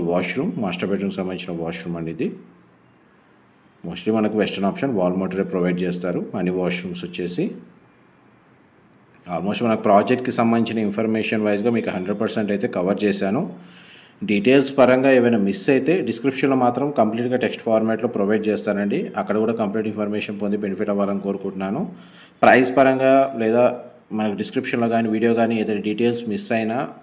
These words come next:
ఎంక్వైరీ చేయాలనుకున్నా కానీ, డిస్క్రిప్షన్లో కంపెనీ వాళ్ళ నెంబర్స్ నేను ప్రొవైడ్ చేస్తాను. వాళ్ళకి కాల్ చేసి ఫర్దర్ ఇన్ఫర్మేషన్ పొందొచ్చు. And ప్రైస్ విషయంలో నెగోషియేట్ చేసుకోవచ్చు.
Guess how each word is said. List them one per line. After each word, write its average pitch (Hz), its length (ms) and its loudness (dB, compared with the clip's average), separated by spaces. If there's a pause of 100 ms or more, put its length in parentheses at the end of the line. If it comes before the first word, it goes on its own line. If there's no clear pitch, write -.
ఎంక్వైరీ 117 420 0
చేయాలనుకున్నా 110 640 0
కానీ, 110 240 -2 (120)
డిస్క్రిప్షన్లో 131 560 -4
కంపెనీ 110 280 0
వాళ్ళ 117 220 2
నెంబర్స్ 110 380 -4
నేను 101 140 -4
ప్రొవైడ్ 98 340 -2
చేస్తాను. 104 420 -4 (600)
వాళ్ళకి 110 240 2
కాల్ 117 240 4
చేసి 123 280 0
ఫర్దర్ 120 360 2
ఇన్ఫర్మేషన్ 113 580 -2
పొందొచ్చు. 101 520 -2 (480)
And 110 260 -2 (120)
ప్రైస్ 104 260 2
విషయంలో 117 340 -2
నెగోషియేట్ 104 540 0
చేసుకోవచ్చు. 107 560 -2